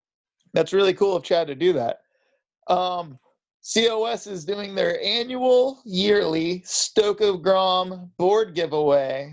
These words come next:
where we take a brand new Grom board. We post a picture of it somewhere in Jacksonville Beach. First come, first serve. But here's the rules. If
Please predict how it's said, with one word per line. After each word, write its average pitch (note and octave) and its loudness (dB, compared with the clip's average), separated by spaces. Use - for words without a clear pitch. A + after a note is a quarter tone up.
where E3+ 4
we E3 -4
take F#3+ 2
a D3+ 2
brand G3+ -2
new G3 -2
Grom F3+ 0
board. C#3+ 0
We E3 4
post G3 0
a F#3+ -6
picture F#3+ 0
of D#3 0
it E3 -6
somewhere F3+ -2
in E3+ -6
Jacksonville D#3+ 0
Beach. D#3+ -6
First G3 0
come, F#3 0
first F3+ 2
serve. E3+ 2
But D3 0
here's F#3 2
the F3+ -6
rules. F3+ 0
If F3+ 0